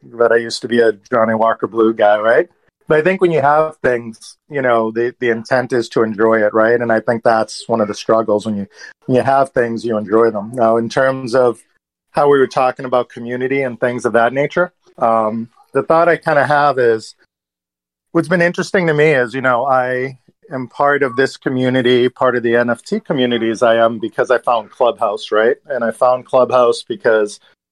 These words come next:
um, you know, someone who I happen to work with had mentioned it. I had seen it on LinkedIn. I thought it was like a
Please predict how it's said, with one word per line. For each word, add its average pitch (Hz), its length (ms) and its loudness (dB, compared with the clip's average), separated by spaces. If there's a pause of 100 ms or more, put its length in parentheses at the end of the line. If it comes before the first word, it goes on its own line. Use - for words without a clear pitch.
(160)
um, 107 560 -2 (440)
you 135 120 0
know, 120 160 2
someone 127 520 0
who 120 280 4
I 113 100 4
happen 120 300 -2
to 110 80 -2
work 190 260 0
with 175 260 4 (460)
had 123 160 0
mentioned 131 460 0
it. 120 260 2
I 110 100 2
had 113 140 -4
seen 135 220 -2
it 127 100 0
on 120 160 0
LinkedIn. 120 640 0
I 107 60 0
thought 120 220 0
it 113 60 4
was 113 180 0
like 110 200 0
a 104 240 2